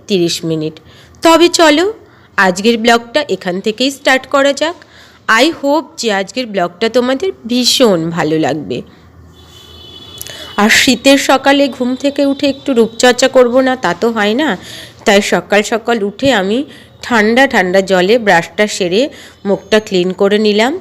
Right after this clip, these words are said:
তারপরে মুখে একটু Nivea সফট মেখে নিলাম, তারপরেই চলে এলাম কিচেনে চটপট সকালের জলখাবারটা তৈরি করতে। আজকের জলখাবারটা একটু অন্যরকম। আজকে না, খুব ইচ্ছা করছিল একটু গোলা রুটি খাবার। আমাদের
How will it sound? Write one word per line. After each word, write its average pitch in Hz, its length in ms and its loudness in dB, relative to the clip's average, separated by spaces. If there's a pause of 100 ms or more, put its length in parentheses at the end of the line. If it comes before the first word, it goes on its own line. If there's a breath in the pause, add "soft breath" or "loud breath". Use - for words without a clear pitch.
তারপরে 180 420 0
মুখে 208 400 -4
একটু 214 300 -8
Nivea 208 440 0
সফট 220 480 -2
মেখে 160 280 -6
নিলাম, 156 300 -6 (600 loud breath)
তারপরেই 302 500 4
চলে 320 300 0
এলাম 311 240 0
কিচেনে 311 520 -2 (500 loud breath)
চটপট 220 600 2
সকালের 170 520 -4
জলখাবারটা 165 680 -2
তৈরি 165 300 -2
করতে। 156 400 -6
আজকের 185 440 0
জলখাবারটা 202 720 2 (120)
একটু 262 380 0
অন্যরকম। 156 640 -4 (640 loud breath)
আজকে 208 340 0
না, 330 140 0
খুব 285 260 -6
ইচ্ছা 262 300 -4
করছিল 277 460 -2
একটু 262 260 -2
গোলা 202 280 6
রুটি 196 260 0
খাবার। 160 340 -6 (240 loud breath)
আমাদের 170 340 -2